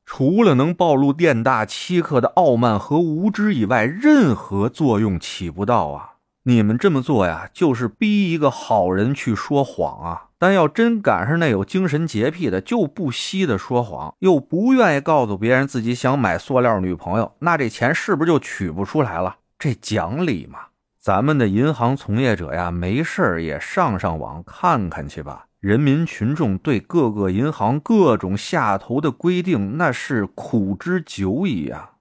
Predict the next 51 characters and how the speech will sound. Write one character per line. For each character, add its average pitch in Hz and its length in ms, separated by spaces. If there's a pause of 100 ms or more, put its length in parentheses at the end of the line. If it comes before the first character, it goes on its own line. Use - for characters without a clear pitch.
(100)
那 147 160
外 151 320
资 127 240
银 113 200
行 95 400
早 90 260 (200)
晚 92 260
得 73 220
进 90 260
来， - 260 (160)
到 117 280
时 101 220
候 110 180
面 117 260
对 107 160
他 165 320
们 139 140
那 120 160
种 87 200
服 - 240
务 131 260
和 104 200
效 98 360
率， 82 240 (120)
请 104 180
问 117 180
各 117 220
位 98 200 (160)
又 117 340
当 104 220
如 104 420
何 87 300
应 92 420
对 76 340
呢？ 67 100 (640)
得 107 120
嘞， 117 120 (300)
我 95 180
是 117 160
每 92 220
天 107 240
陪 98 160
您 104 140
聊 98 160
会 92 100
儿 78 40
天 101 160
的 90 80
肖 95 180
阳 92 160
峰。 98 180